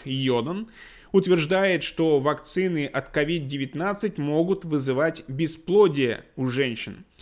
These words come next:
Подробные разъяснения ученого можно почитать на канале, а от себя авторы канала Стеб добавляют, что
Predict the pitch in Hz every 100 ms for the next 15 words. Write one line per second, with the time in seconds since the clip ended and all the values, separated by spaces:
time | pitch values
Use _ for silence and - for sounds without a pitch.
0 | - - - - _ 185 190 208 185 175
1 | 160 156 151 170 165 185 233 208 160 139
2 | 160 139 131 147 185 180 160 151 - 165
3 | 165 160 180 170 139 117 113 - 123 120
4 | 139 135 - 147 233 214 - 139 - 123
5 | 117 120 131 123 117 113 - - 131 107
6 | - 127 131 131 151 196 160 - - 135
7 | 131 127